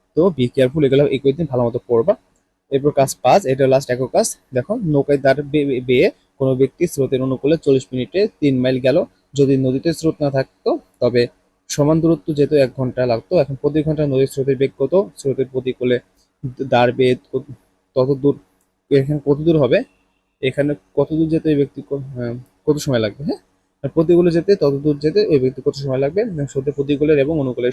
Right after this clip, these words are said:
বেগের অনুপাত শতকরা প্রকাশ করো। এই হলো তোমাদের গণিত সাজেশন। আশা করি এই সাজেশনটা পেল-, পড়লে মোটামুটি তোমরা পরীক্ষার জন্য সম্পূর্ণ প্রিপারেশন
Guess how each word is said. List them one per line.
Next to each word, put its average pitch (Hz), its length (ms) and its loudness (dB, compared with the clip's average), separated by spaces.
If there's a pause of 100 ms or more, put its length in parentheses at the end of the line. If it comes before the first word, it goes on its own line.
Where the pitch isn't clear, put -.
(120)
বেগের 139 280 2 (500)
অনুপাত 147 280 0
শতকরা 135 380 -2
প্রকাশ 117 260 -6
করো। 156 180 0
এই 147 160 4
হলো 143 140 2
তোমাদের 143 340 0 (280)
গণিত 135 200 0
সাজেশন। 123 420 -6
আশা 131 180 -10
করি 123 220 -2 (500)
এই 147 100 0
সাজেশনটা 151 460 -2 (100)
পেল-, 135 180 -2 (180)
পড়লে 160 240 4
মোটামুটি 143 380 2
তোমরা 151 320 2 (500)
পরীক্ষার 147 280 2
জন্য 185 180 0
সম্পূর্ণ 139 380 -4
প্রিপারেশন 131 420 0